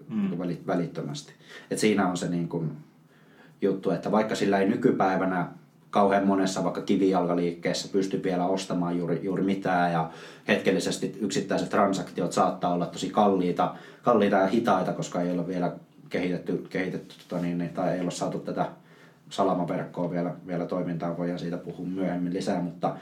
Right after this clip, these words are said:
Speaker 1: Mm.
Speaker 2: mutta et samalla tavalla niin se pikkuhiljaa kehittyy ja, ja, ja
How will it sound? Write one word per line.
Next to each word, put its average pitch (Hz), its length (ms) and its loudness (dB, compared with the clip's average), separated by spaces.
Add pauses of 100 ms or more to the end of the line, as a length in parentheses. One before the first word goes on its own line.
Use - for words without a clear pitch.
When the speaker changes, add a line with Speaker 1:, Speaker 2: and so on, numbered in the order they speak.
(100)
Speaker 1:
Mm. 107 240 0
Speaker 2:
mutta 92 140 -4
et - 60 -8
samalla 98 320 2
tavalla 90 360 0
niin 87 440 -4 (100)
se - 140 -8
pikkuhiljaa 98 600 0
kehittyy 92 580 0
ja, 85 280 -2 (320)
ja, 90 160 -6
ja 85 180 -4